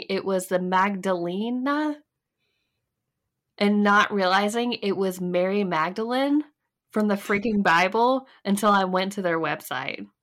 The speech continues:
They have a website.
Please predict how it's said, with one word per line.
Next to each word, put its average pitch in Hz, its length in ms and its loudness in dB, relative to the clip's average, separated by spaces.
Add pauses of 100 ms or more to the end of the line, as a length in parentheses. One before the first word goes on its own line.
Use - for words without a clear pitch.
(3000)
They 196 220 0
have 185 240 4
a 165 100 2
website. 196 680 -6